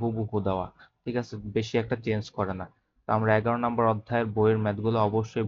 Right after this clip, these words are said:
ভালো গুরুত্ব দিয়ে করতে হবে, যেগুলো দাগায় দিব ওইগুলো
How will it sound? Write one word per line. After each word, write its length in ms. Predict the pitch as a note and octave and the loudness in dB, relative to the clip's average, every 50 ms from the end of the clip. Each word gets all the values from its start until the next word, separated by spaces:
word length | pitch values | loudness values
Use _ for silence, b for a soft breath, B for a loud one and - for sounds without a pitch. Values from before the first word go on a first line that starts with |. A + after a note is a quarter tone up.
| G#2+ | -2
ভালো 160 | G2+ G2+ G2+ G#2+ G2+ G2+ | -2 -2 -2 -2 -2 -2
গুরুত্ব 280 | G#2+ G2+ G#2 G#2 - - G#2 G2 | -4 -6 -6 -8 -8 -6 -4 -2
দিয়ে 120 | G#2 G#2 | -2 -2
করতে 280 | G2 - G2 - - G#2 G2 G2 | -2 -4 -8 -6 -6 -6 -4 -2
হবে, 200 | G2 G2 C3 E3+ F#3 - _ _ _ _ _ _ _ _ _ _ _ _ _ _ _ G#2+ | -2 -2 -4 -6 -8 -10 _ _ _ _ _ _ _ _ _ _ _ _ _ _ _ -6
যেগুলো 380 | G#2 A2+ A2 G#2 A2+ A2 A2+ G#2+ G#2+ | -2 0 0 2 2 2 2 2 4
দাগায় 280 | G#2+ G#2 G#2 G#2+ G#2+ G#2 | 4 4 4 4 2 2
দিব 120 | A#2 B2 C3 | 0 -2 -2
ওইগুলো 260 | B2 G#2+ G2+ G#2 G#2 | -2 -2 0 0 0